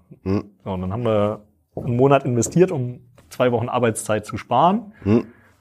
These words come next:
Speaker 2: Keine so gute Kosten-Nutzen-Rechnung. Natürlich hast du die zwei Wochen dauerhaft gespart, dann kannst du
Speaker 1: Richtig.
Speaker 2: noch mal nachdenken, ob es sich nicht doch rentiert.
Speaker 1: Mhm.
Speaker 2: Ähm, aber darum geht's, ne? Also du musst da irgendwann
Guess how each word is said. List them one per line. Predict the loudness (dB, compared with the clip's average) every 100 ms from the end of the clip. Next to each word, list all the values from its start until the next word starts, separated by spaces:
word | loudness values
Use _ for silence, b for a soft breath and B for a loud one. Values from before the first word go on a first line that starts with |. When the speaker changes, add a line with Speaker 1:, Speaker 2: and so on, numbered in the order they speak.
| -6
Speaker 2:
Keine | 0 2 4
so | 4
gute | 2 0 2
Kosten-Nutzen-Rechnung. | 0 0 -2 -4 -2 0 0 0 0
Natürlich | 0 0 -2
hast | -2 -4
du |
die |
zwei | 0 0 0
Wochen | -2 2
dauerhaft | 4 6 2 0
gespart, | -4 2 6 6 4
dann | -2
kannst | -6 -4
du | -2
Speaker 1:
Richtig. |
Speaker 2:
noch | -2
mal | -2
nachdenken, | 2 2 4 2 2 -2
ob | -6
es | -6
sich | -8
nicht | -10 0
doch | 0 2
rentiert. | -2 0 2 2 0 B -10
Speaker 1:
Mhm. | -10 B B B
Speaker 2:
Ähm, | -2 0 0 -2 -12 _ _ _ _
aber | 0 2
darum | 4 2 2
geht's, | 0 0 -2
ne? | -4
Also | -4
du | -4
musst | 0
da | 0
irgendwann | 2 0 -2 -6